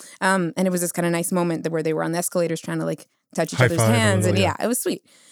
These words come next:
Speaker 1: That's kind of like those, you know, uh, silver lining moments that we constantly have in Israel all the time. And then I, when I think about it and I come back to those conversations that I've had with the people in the streets and the people that I'm meeting,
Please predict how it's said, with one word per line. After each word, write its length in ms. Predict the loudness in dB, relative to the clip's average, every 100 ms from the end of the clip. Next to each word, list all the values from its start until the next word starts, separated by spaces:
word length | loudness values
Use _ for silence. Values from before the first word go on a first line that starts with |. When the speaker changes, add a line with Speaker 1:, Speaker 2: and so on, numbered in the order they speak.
| _
Speaker 1:
That's 180 | -4 -2
kind 200 | 0 0
of 80 | 2
like 160 | 0
those, 320 | 0 0 0
you 80 | -2
know, 300 | -2 -2 -2
uh, 220 | -4 -6 -4
silver 340 | -2 0 2
lining 320 | 2 2 0
moments 560 | 0 2 0 0 -4 -8 -14 -20 _
that 200 | 0 2
we 300 | 2 0 0
constantly 480 | 0 0 2 0 -2
have 180 | -2 -2
in 60 |
Israel 240 | -2 -2 -4
all 60 |
the 100 | -4
time. 280 | -6 -2 -2 -4 _ _ _ -20 -6
And 200 | 0 2
then 140 | 4 2
I, 60 |
when 180 | 2 2
I 80 | 0
think 300 | -2 0 2
about 200 | 2 2
it 40 |
and 120 | 0 -2
I 60 |
come 280 | -2 0 2
back 240 | 2 0
to 100 | 0
those 120 | -4 -2
conversations 760 | -2 0 0 0 -2 0 0
that 100 | 0
I've 240 | -2 -6 -2
had 140 | 0
with 200 | 0 -2
the 100 | -6 -8
people 340 | -4 -2 0
in 80 | -2
the 80 | -4
streets 400 | -4 -2 -2 -2
and 80 | -4
the 60 |
people 260 | -4 -4 -2
that 100 | -2
I'm 140 | -2
meeting, 360 | -2 0 -2 -4